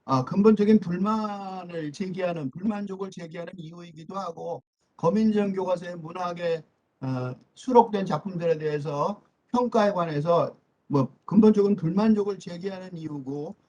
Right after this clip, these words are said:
그다음에 그 문-, 그런 작품들에 대해서 마음에 와닿지 않는 이 평가에 마음에 와닿지 않는 얘기가 되는 것이 아마도, 아마도 이 그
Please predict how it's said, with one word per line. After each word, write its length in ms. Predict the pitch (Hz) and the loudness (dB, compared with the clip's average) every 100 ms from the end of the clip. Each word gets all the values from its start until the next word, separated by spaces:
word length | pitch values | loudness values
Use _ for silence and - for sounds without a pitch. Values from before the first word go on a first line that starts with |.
| _ _ | _ _
그다음에 260 | - 214 226 | 2 4 4
그 280 | 214 208 208 - | 4 2 2 -4
문-, 180 | 190 - | -12 -8
그런 260 | 196 214 208 | 0 0 0
작품들에 540 | 196 - 208 202 185 | -4 -4 2 2 2
대해서 240 | 175 180 | 2 0
마음에 360 | 190 127 175 202 | 0 0 2 4
와닿지 400 | 185 160 180 202 | 4 2 0 -2
않는 220 | 180 185 | -4 -4
이 160 | 180 160 _ | -12 -14 _
평가에 460 | 233 226 220 185 185 | -2 -2 0 0 0
마음에 340 | 143 160 175 | 2 2 2
와닿지 320 | 180 165 160 | 0 0 0
않는 140 | 170 165 | -2 -2
얘기가 320 | 165 160 165 | -4 -4 -6
되는 300 | 170 156 147 | -6 -8 -6
것이 500 | 139 135 202 202 127 - _ _ _ | -8 -6 0 2 2 -2 _ _ _
아마도, 680 | 160 220 254 226 185 156 160 | 6 6 8 6 6 4 4
아마도 800 | 117 147 139 131 131 147 123 - _ _ _ 143 | 4 2 2 2 4 4 2 -2 _ _ _ 0
이 440 | 147 143 135 120 - _ _ | 4 8 6 6 -2 _ _
그 420 | 143 131 127 | 2 4 2